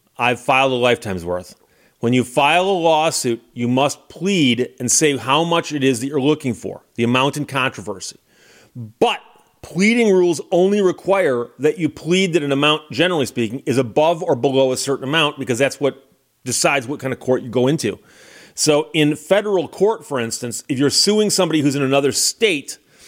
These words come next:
and you simply are suing them because they're in a different state than you are, you have to plead that your damages exceed seventy-five thousand dollars. Seventy-five thousand dollars. So when somebody says, "Our damages are five million dollars," they're doing it for headlines. They're doing that for headlines.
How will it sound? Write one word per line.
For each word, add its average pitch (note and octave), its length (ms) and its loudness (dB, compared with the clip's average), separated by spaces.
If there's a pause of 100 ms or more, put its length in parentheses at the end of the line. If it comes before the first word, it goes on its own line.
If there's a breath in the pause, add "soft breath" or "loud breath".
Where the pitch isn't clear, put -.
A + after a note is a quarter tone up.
(200 soft breath)
and C#3+ 140 2
you C3 80 4
simply F#3+ 420 0
are D3+ 120 -2
suing F3+ 220 0
them D#3+ 100 0
because C3 220 0
they're C#3 140 2
in C#3 80 -2
a B2+ 60 2
different D3 300 -2
state D#3+ 300 0
than B2+ 140 -2
you G3 220 2
are, A2+ 280 -2 (580 soft breath)
you C#3 80 -2
have C3+ 60 0
to C#3+ 80 -4
plead F#3+ 280 0
that F#3 100 -6
your E3 100 0
damages D#3 640 0
exceed D#3 460 0
seventy-five B2 360 0
thousand G2 220 -4
dollars. F#2 300 -12 (220)
Seventy-five F3 540 0
thousand G#2 260 -2
dollars. - 260 -14 (380 soft breath)
So - 140 0
when D3 80 2
somebody A3 360 0
says, F3+ 260 2
"Our D#3 100 2
damages E3+ 460 0
are D3 80 2
five E3+ 440 0
million D#3+ 560 0
dollars," G#2+ 480 -8
they're D3 120 2
doing F#3+ 240 2
it F3+ 60 -2
for D3 120 -4
headlines. A2 480 -4 (200)
They're B2+ 100 -4
doing D#3+ 200 0
that D#3 100 -2
for A#2+ 80 -12
headlines. A2 360 -4